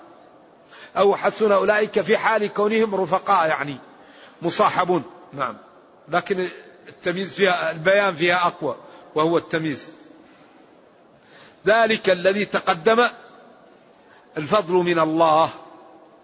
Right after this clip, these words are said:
منحة وكرامة من الله جل وعلا، وكفى بالله عليما بنياتكم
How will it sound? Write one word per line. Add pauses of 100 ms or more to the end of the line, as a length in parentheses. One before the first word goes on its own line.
(460)
منحة (360)
وكرامة
من
الله
جل
وعلا، (600)
وكفى
بالله
عليما (600)
بنياتكم